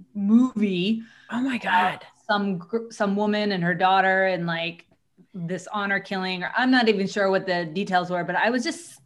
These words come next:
Speaker 1: so in shock, right? But I knew he was, like, concerned for me and, like, he didn't wanna do something wrong. And, like, I could tell that he was so, like, "I'm really sorry you
Speaker 2: Stressed
Speaker 1: even
Speaker 2: out.
Speaker 1: have to ask the question because this feels wrong," but, like, that's truly what he believed. And so, like, even though I,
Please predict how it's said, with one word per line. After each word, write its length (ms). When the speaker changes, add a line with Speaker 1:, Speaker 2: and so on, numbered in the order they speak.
Speaker 1:
so 360
in 140
shock, 760
right? 440
But 200
I 100
knew 220
he 220
was, 220
like, 340
concerned 840
for 160
me 260
and, 100
like, 140
he 180
didn't 200
wanna 260
do 140
something 400
wrong. 380
And, 100
like, 120
I 100
could 200
tell 260
that 100
he 140
was 240
so, 200
like, 320
"I'm 180
really 280
sorry 420
you 20
Speaker 2:
Stressed 40
Speaker 1:
even 140
Speaker 2:
out. 60
Speaker 1:
have 140
to 100
ask 200
the 80
question 480
because 480
this 200
feels 320
wrong," 360
but, 100
like, 180
that's 280
truly 340
what 120
he 60
believed. 460
And 120
so, 160
like, 220
even 220
though 120
I, 220